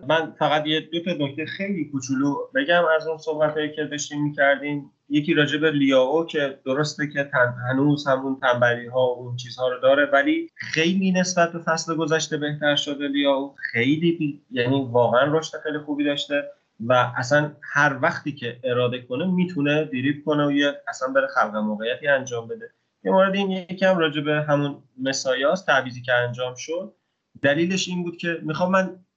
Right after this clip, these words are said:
برگردم به اون حرفم خیلی کوتاه که تصمیم مربی دلیل داره.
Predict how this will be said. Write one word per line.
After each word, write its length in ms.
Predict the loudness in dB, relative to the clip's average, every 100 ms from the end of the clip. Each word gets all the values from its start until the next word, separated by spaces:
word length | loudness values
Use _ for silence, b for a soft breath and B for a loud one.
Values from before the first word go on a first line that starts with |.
| _
برگردم 440 | 0 2 2 -2 -2
به 60 |
اون 80 | -4
حرفم 360 | -4 -4 -6 -10
خیلی 120 | -10
کوتاه 380 | -12 -12 -12 -12
که 200 | -10 -12 _ -8
تصمیم 460 | -8 -4 -2 0
مربی 480 | 2 4 2 2 2
دلیل 460 | 4 4 4 2 0
داره. 340 | -4 -6 -12